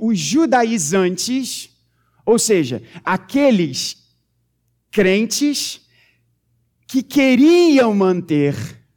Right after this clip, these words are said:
a rígida observância aos preceitos da lei, entendiam que para você ser crente, você não apenas deve receber o Messias que vem dos judeus,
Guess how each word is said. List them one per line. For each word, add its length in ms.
a 140
rígida 680
observância 1080
aos 300
preceitos 840
da 140
lei, 480
entendiam 840
que 160
para 260
você 360
ser 460
crente, 920
você 280
não 160
apenas 420
deve 240
receber 960
o 80
Messias 560
que 100
vem 240
dos 140
judeus, 400